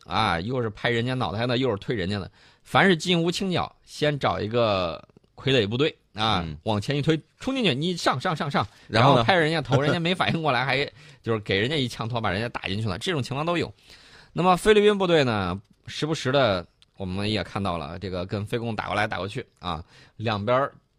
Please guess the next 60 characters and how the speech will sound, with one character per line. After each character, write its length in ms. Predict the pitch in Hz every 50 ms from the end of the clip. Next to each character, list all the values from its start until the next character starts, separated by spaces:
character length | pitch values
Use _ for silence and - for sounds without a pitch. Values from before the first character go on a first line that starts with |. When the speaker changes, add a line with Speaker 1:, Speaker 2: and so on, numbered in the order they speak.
| _ _ _ _
Speaker 1:
有 240 | - 110 117 110 104
一 100 | 101 120
次 160 | - - -
啊， 220 | 104 73 - 82 -
Speaker 2:
嗯。 120 | - 123 123
Speaker 1:
我 60 | 117
给 80 | 101
大 80 | 90 120
家 100 | 127 143
讲 260 | 147 - 127 - - 80
过， 120 | 90 98
当 200 | 101 - 127 143
时 100 | 147 -
还 160 | 139 135 127 131
是 120 | 131 127
阿 160 | 117 - 127 123
基 80 | 123
诺 120 | 127 127 117
三 220 | - - 151 160
世 140 | - 135 107
在 200 | 92 127 110 90
的 80 | 87
时 160 | 87 - - 95
候， 160 | 92 92 67 - _ _ _ _ _ _ _ _ - - _ _ _ _ _ _ _
当 200 | - 127 143 156
时 280 | 147 - - 110 113 120
他 120 | 135 127 -
派 200 | - - 135 120
的 100 | 104 98
这 120 | 104 101
个 100 | 92 90
部 160 | 92 - 104
队， 240 | 104 110 104 82 - - - _ _ _ _ _ _ _ _ _ _ _ _ -
还 240 | - 113 120 151 180
是 300 | 180 - 165 139 123 107
什 100 | 113 120
么 320 | 139 160 170 170 170 165
特 180 | - - - 453 440 370
种 120 | 151 123
部 80 | 120 127
队 160 | 135 131 127
还 140 | 120 113 113
是 80 | 113
什 80 | 113 101
么 80 | 101
的， 60 | 127 160
Speaker 2:
特 80 | 160
种 120 | 131 113 98
部 120 | 104 107
队。 260 | 110 107 98 90 92 92 - - - -
Speaker 1:
去 560 | - - - - 180 156 139 120 104 101 92 95 -
悄 240 | - - 180 185 180
悄 180 | 202 190 180
的 300 | 170 135 - 85 - - _ _ _ -
包 180 | 202 214 226
围 180 | 196 139 104 98
了 120 | 104 101
人 160 | 92 82 80 87
家。 140 | 85 82 - - _ _ -
Speaker 2:
嗯。 200 | 76 85 82